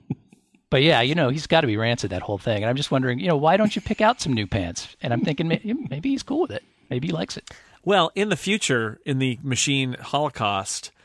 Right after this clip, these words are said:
Speaker 2: uh, those bums' pants are considered clean.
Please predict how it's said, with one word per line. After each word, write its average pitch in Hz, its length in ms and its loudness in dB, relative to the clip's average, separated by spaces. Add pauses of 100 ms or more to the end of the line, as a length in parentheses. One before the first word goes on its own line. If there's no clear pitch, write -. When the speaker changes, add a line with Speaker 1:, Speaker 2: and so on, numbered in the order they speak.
(300)
Speaker 2:
uh, 107 480 2
those 135 420 2
bums' 131 480 -2
pants 131 460 -4
are 127 160 -4
considered 139 480 -2
clean. 156 500 -6